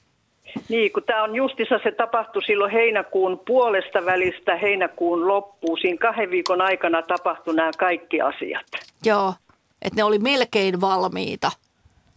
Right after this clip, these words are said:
Speaker 2: mutta sitten
Speaker 1: Mm.
Speaker 2: jotain tapahtui. Voi
Speaker 1: Joo,
Speaker 2: sääli.
Speaker 1: joo.
Speaker 2: Mm.
Speaker 1: Joo,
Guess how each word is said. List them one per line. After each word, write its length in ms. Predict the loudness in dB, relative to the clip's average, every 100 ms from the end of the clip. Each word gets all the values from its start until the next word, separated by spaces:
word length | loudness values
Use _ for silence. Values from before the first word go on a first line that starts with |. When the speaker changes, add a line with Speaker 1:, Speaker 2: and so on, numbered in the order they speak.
| -10
Speaker 2:
mutta 260 | -8 -4
sitten 360 | -2 -2 0 0
Speaker 1:
Mm. 40 | 2
Speaker 2:
jotain 380 | 0 -2 -4
tapahtui. 520 | -6 -6 -8 -10 -14 -16 _ _ _ _ _ -20 _ _ _ _ _ 2
Voi 80 | 4
Speaker 1:
Joo, 220 | 6 4
Speaker 2:
sääli. 300 | 2 2 2
Speaker 1:
joo. 320 | 2 0 -2 -8 _ -20 -16 -8
Speaker 2:
Mm. 240 | -6 -6 -8 _ _ _ -18 -8 -6 -6 -10 -20 -8
Speaker 1:
Joo, 600 | 0 2 4 4 2